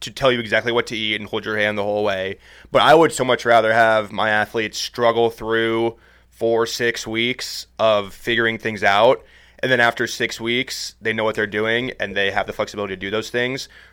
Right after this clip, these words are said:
rather than relying on us to continue to tell you what to do over and over and over again. So I don't think anybody has ever,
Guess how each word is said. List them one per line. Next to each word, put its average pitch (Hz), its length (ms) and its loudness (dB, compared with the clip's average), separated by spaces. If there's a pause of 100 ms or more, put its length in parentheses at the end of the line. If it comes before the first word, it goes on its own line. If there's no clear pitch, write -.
rather 127 280 4
than 113 220 0
relying 107 580 0
on 101 180 -2
us 104 280 -4
to 101 460 -10
continue 107 360 -6
to - 20 -6
tell 107 140 -6
you 98 60 -2
what 92 80 -8
to 107 80 -10
do 98 180 -4
over 92 300 -6
and 92 80 -8
over 90 240 -8
and 90 80 -12
over 85 200 -12
again. 85 220 -12
So - 120 -4
I 131 60 2
don't 139 120 0
think 123 140 -2
anybody 110 360 0
has 101 160 -4
ever, 101 440 -2